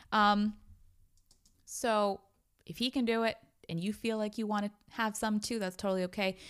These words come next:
In longer races, this is bad advice.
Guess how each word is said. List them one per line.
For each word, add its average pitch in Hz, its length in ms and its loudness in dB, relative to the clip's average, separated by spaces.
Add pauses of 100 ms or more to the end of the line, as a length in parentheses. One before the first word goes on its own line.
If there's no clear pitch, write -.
(180)
In 294 160 2
longer 285 260 4
races, 220 460 2
this 185 240 0
is 202 160 -2
bad 277 240 2
advice. 302 520 0